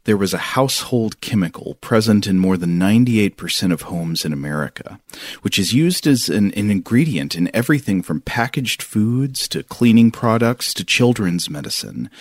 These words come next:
And yet this chemical has been proven to cause severe burns to the skin and mouth,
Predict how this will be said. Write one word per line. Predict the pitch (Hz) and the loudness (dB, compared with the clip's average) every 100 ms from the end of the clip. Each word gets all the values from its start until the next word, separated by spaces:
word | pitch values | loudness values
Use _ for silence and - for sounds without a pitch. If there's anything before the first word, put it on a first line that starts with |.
| - - - | -18 -10 2
And | 107 | 6
yet | 135 - | 6 4
this | 220 | -2
chemical | - 233 208 - 151 | 2 2 4 4 4
has | 123 | 4
been | - 107 | 2 0
proven | - 156 165 120 | 2 2 4 4
to | 87 | 2
cause | - 107 101 | 2 2 2
severe | - 107 85 98 127 139 | 2 -2 0 2 4 4
burns | 110 101 101 113 101 76 80 - | 2 0 4 4 4 2 -4 -8
to | - | -8
the | - | -6
skin | - - 107 104 | -4 0 2 4
and | 85 | 2
mouth, | 82 95 71 - - | 2 0 -2 -8 -12